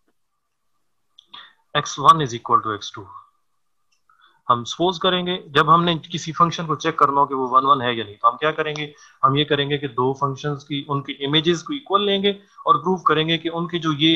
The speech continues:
input elements हैं, जो input elements हैं, ये भी क्या है, equal है। अगर ये हम prove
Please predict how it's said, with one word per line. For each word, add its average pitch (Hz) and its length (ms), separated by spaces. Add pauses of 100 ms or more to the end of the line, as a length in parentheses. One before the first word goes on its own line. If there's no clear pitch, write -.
(120)
input 175 360
elements 143 520
हैं, 127 140
जो 139 160
input 175 360
elements 131 460
हैं, 123 80
ये 139 120
भी 135 140
क्या 123 240
है, 151 180 (280)
equal 127 400
है। 90 160 (280)
अगर 151 180
ये 180 120
हम 170 100
prove 180 180